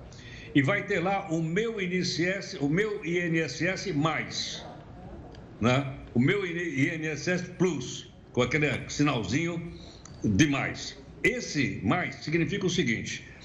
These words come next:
é a inovação, então, eh, que vai ocorrer para que as pessoas possam ter acesso a uma série de benefícios. Ele é um cartão de benefício. Isso já existe, por exemplo, nos bancos.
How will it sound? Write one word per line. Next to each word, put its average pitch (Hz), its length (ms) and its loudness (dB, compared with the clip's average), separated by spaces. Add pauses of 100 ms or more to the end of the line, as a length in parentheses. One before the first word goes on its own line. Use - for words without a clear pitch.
(200)
é 151 80 8
a 175 80 4
inovação, 156 580 2
então, 131 400 0 (320)
eh, 117 500 2
que 123 160 4
vai 101 260 0
ocorrer 127 640 -2 (240)
para 147 100 4
que 139 80 0
as 135 80 2
pessoas 143 320 2
possam 147 320 2
ter 160 100 2
acesso 135 560 -2 (720)
a 156 100 6
uma 151 180 4
série 151 180 2
de 139 60 0
benefícios. 139 540 0 (240)
Ele 165 140 6
é 233 60 -2
um 240 80 -2
cartão 220 420 0
de 185 60 -2
benefício. 165 540 -2 (440)
Isso 208 220 6
já 262 140 6
existe, 139 460 0
por 139 200 -2
exemplo, 156 320 -2
nos 165 120 2
bancos. - 520 0